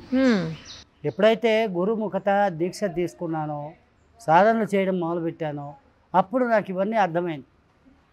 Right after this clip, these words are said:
Speaker 2: అంతకుముందు నాకు కూడా ఏం తెలియదు, నేను కూడా ఒక మడ్. ఆ తర్వాత ఎన్లైట్‌మెంట్ అయింది.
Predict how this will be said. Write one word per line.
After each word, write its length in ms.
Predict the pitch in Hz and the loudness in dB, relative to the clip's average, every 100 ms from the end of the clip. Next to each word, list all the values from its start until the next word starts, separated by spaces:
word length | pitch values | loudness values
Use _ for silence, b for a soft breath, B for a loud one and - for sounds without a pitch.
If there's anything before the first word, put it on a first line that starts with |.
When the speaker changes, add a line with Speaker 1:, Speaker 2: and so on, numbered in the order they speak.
| _ | _
Speaker 2:
అంతకుముందు 460 | 151 156 180 208 202 | -8 -6 -4 -4 -4
నాకు 240 | 196 185 | -2 -2
కూడా 160 | 175 202 | -2 -4
ఏం 160 | 185 180 | -2 -4
తెలియదు, 360 | 170 156 127 - _ _ _ _ _ _ 165 | -6 -8 -10 -18 _ _ _ _ _ _ -2
నేను 200 | 208 220 | -2 0
కూడా 300 | 233 240 208 | 4 6 6
ఒక 180 | 180 | 2
మడ్. 360 | 170 147 170 175 - _ - _ _ _ - | -4 -2 -2 -2 -6 _ -20 _ _ _ -6
ఆ 80 | 165 | -4
తర్వాత 440 | 170 175 190 226 254 | -2 0 2 4 6
ఎన్లైట్‌మెంట్ 640 | 208 196 202 196 202 185 | 4 4 2 0 -4 -2
అయింది. 320 | 180 180 180 | -2 -4 -8